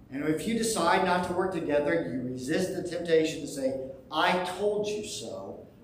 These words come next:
when their method doesn't work. So you may have to say, "Yeah, we just can't work together." And then if it doesn't work out, you don't go up to, "I, I told you it wasn't gonna work. See, you should have listened to me."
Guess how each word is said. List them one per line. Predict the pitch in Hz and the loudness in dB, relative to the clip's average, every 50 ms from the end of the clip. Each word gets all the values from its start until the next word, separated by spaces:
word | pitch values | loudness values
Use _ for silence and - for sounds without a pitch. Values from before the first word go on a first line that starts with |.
| - - | -14 -8
when | 131 139 139 143 | -6 -6 -4 -2
their | 156 - 180 180 | -2 0 0 0
method | 175 160 156 - 151 143 147 | 0 -2 -2 -2 -2 0 0
doesn't | 143 139 139 - - - - | 0 -2 -2 -4 -6 -8 -10
work. | - - - - - - - - - - - - - - - - - - - - - - - - - - _ - - - - - - - - - - - - - - - - - - - - - - - - - - | -10 -14 -16 -16 -20 -20 -20 -20 -20 -20 -20 -20 -20 -20 -20 -20 -20 -20 -20 -20 -20 -20 -20 -20 -20 -20 _ -20 -20 -20 -20 -20 -20 -20 -20 -20 -20 -20 -20 -20 -20 -20 -20 -20 -20 -20 -20 -20 -20 -20 -20 -20 -16
So | - 147 | -8 -6
you | 160 - | -4 0
may | 190 208 208 | 2 2 4
have | 214 208 214 202 - | 4 4 2 2 0
to | 180 | 0
say, | - 180 170 156 156 - - - - - - - - 156 | -2 0 0 0 0 -2 -4 -10 -12 -16 -18 -18 -12 -6
"Yeah, | 160 165 165 165 | -2 0 0 0
we | 160 160 | 0 -2
just | 156 156 151 - | -4 -6 -8 -8
can't | 160 160 139 131 | -10 -10 -8 -8
work | 143 143 143 143 | -8 -8 -8 -8
together." | 139 135 131 - - - - - - - - - - - - - - - _ - - _ - - | -8 -8 -8 -8 -8 -10 -12 -14 -18 -20 -20 -20 -20 -20 -20 -20 -20 -20 _ -20 -20 _ -16 -10
And | 143 | -8
then | 180 208 | -6 -6
if | 208 202 | -4 -2
it | 208 | 0
doesn't | 208 202 196 202 190 180 | 2 2 2 2 2 0
work | 180 180 175 | -2 -2 0
out, | 180 175 175 165 156 160 | 2 2 2 2 0 0
you | 160 | 0
don't | 170 170 175 170 | 0 0 2 4
go | 170 170 175 | 4 4 4
up | 170 170 | 4 4
to, | 170 | 2
"I, | - - 123 147 196 233 - 214 220 226 | 0 0 0 0 0 2 2 2 2 2
I | |
told | 233 262 277 - | 4 2 2 4
you | - 214 | 4 4
it | |
wasn't | - - - 165 160 | 6 6 4 2 0
gonna | 156 160 | 0 0
work. | 170 175 175 - - - - | 0 0 -2 -2 -6 -8 -4
See, | - 175 233 - - | 0 0 2 2 2
you | - | 0
should | - - 196 | 0 -2 -2
have | 202 196 202 - 190 | -2 -2 -4 -4 -6
listened | 190 185 190 185 - - | -6 -6 -6 -6 -4 -6
to | - - | -6 -6
me." | - | -6